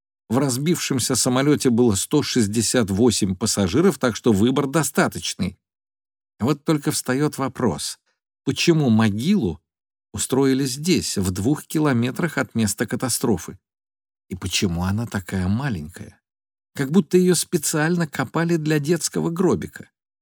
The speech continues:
В аэробусе было только два грудных ребёнка. Так кто же поставил крест, собрал камни и все эти годы поливал жёлтый жасмин? Кто-то из витралей?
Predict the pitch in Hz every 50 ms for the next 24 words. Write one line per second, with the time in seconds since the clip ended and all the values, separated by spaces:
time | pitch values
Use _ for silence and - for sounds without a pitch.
0 | _ _ _ _ _ _ _ _ _ _ - 113 123 120 113 131 170 165 127 113
1 | - - 127 120 131 135 135 - - 160 147 - - 165 143 143 151 160 - 185
2 | - 196 208 90 90 107 104 98 - 117 113 95 90 101 85 78 82 - - -
3 | _ - - - - - - _ _ - 156 135 _ _ - - _ - 226 202
4 | 139 101 85 85 80 - - 113 104 - - - 139 117 104 104 92 - - -
5 | - 175 185 120 - - - _ _ _ _ _ _ _ _ - - 160 131 117
6 | 117 - 147 135 127 107 - - - 170 180 135 107 92 82 80 78 - _ _
7 | _ _ _ _ _ _ _ _ _ _ - 123 107 - - - - 175 156 143
8 | 120 - 123 117 113 104 127 151 165 151 165 151 - - 151 143 139 135 127 120
9 | 135 143 139 131 110 101 113 147 139 123 104 - 131 123 101 - - - - -
10 | 139 113 82 69 - - _ _ _ _ _ _ _ _ _ _ _ _ _ _
11 | _ _ _ _ _ - - 110 104 92 - 107 98 85 80 92 95 - 107 113
12 | 131 160 160 120 107 - _